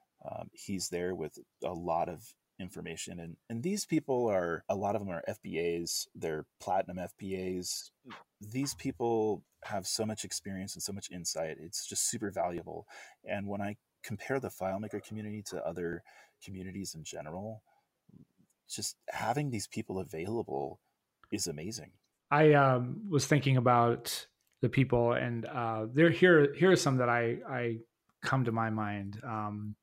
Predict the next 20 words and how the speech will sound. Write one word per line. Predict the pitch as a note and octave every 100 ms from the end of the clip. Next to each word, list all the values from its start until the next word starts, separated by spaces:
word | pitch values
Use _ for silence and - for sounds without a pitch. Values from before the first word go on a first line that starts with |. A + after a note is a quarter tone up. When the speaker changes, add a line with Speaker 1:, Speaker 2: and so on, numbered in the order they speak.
| - - - - _ _ -
Speaker 2:
the, |
the | B2+ G3 C#3
person's | E3+ F#3 E3+ C#3
username | - D#3+ D3+ D#3 D3 C#3+
is | B2+
Comment. | - C3 B2 A#2+ B2 - - - _ - - -
Um, | A2+ A2 A2 A2+
he | C#3+
has | A#2 B2
a | A2+
lot | A2+ A2+ A#2+
of | A#2 G#2
great | - A2+ A2+ D3+ C3 - - - - - _ _ _ _
advice | C3+ A#2+ B2+ C3 A#2+
on | A2
calculations. | - B2 - G#2+ A2+ - D#3+ F3+ F#3+ - - - _ -
I'm | A#2+ A#2
pretty | C#3+ C3+ A#2+ A#2
impressed | A2 A2 A#2 - -
with | A2+ G#2+